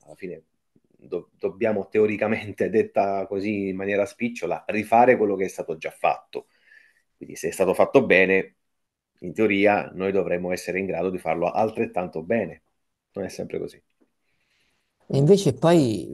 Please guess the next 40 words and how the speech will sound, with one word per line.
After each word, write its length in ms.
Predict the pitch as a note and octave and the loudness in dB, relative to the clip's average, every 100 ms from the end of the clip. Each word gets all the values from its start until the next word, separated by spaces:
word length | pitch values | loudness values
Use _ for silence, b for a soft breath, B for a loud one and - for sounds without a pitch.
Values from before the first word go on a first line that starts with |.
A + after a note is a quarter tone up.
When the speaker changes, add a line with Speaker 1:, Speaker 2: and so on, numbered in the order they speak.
| G#2+ | -6
Speaker 2:
eh, 80 | G#2 | -4
a 880 | G2 F#2+ F2 F#2 F#2 G2 _ - A2+ | -4 -8 -10 -10 -12 -16 _ -8 2
questo 280 | D#3 C#3+ D#3+ | 2 6 6
punto, 200 | E3+ C3+ | 6 6
a 40 | |
un 80 | A#2+ | 4
certo 300 | C#3 B2+ D#3+ | 2 4 4
punto 220 | D#3+ G#3 | 6 6
è 20 | |
arrivato 480 | C3 A#2+ B2 C#3 - | 6 4 2 0 2
il 140 | C3 A#2 | 2 2
primo 320 | B2+ B2+ A#2+ | -4 -4 0
lavoro, 440 | C3 D#3+ E3 D#4 | 0 4 4 4
che 300 | - B2+ A2+ b b b | 2 -4 -4 b b b
sono 240 | - C#3 A#2 | -2 0 0
stato 320 | - G#2+ A2+ | 0 0 4
Dungeons 500 | A2 A#2+ B2 C3 - | 4 6 6 4 4
and 160 | C3+ | 2
Dragons 460 | B2+ B2 C#3 C3 A#2+ | 2 2 2 2 0
e 80 | A2+ | -2
poi, 340 | A#2 C#3 C3+ - - _ _ | 0 0 0 -4 -20 _ _
poi 200 | F#3 F3 | 4 4
successivi 840 | C#3+ - F#3+ F3+ - F3 F#3 D3+ - | 2 0 0 0 0 2 4 2 0
altri 380 | D3+ E3 - C3+ | -2 -2 -4 0
lavori. 580 | C3+ F3 G3 C#3 A#2+ A2 b b b _ _ _ | 2 4 4 2 -2 -8 b b b _ _ _
Eh, 420 | - A#2+ B2 A#2+ | -6 -4 -2 -2
che 160 | A#2+ D#3+ | 0 2
cosa 300 | A3 A3 - | 4 2 2
ti 140 | - | 4
Speaker 1:
Sì. 0 | |
Speaker 2:
rimane 640 | F#3+ F#3 F#3 F#3+ F#3 F3+ D#3+ | 6 6 6 6 4 4 4
del 260 | D#3 E3+ E3+ | 4 2 2
primo 380 | G3 G#3+ G3 | 0 4 4
lavoro 640 | E3+ D#3+ F3 F#3 F#3 E3+ - | 4 2 4 4 4 2 -2
e 80 | C#3 | -8
soprattutto 560 | - D3 C#3+ E3+ E3+ | -8 -8 -6 -6 -4
quando 480 | C#3+ D3 D3 C#3+ - | 0 -2 -2 -6 -6
effettivamente 520 | C#3 A#2+ C3+ D3+ D3+ C#3 | -6 -4 0 0 0 -2
sei 120 | C#3+ | -4
stato, 400 | - C#3 C3+ | 0 2 2